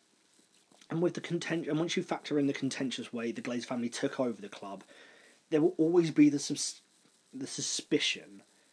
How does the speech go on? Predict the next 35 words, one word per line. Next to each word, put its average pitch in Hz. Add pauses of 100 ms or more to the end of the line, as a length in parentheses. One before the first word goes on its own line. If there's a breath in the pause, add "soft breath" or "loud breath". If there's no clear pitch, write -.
(280 soft breath)
that 135
as 139
long 156
as 165
the 175
underlying 139
finances 127
are 127
healthy, 107
that 98
they 135
don't 131 (840)
really 127
care 98
all 104
that 98
greatly. 95 (680 soft breath)
You 165
know, 160
it's 160
a 208
failure 160
of 135
leadership. 123
It's -
a 185
failure 180
of 156
communication. - (280 loud breath)
It's 190
created 185
a 151
power 143
vacuum 120
below, 104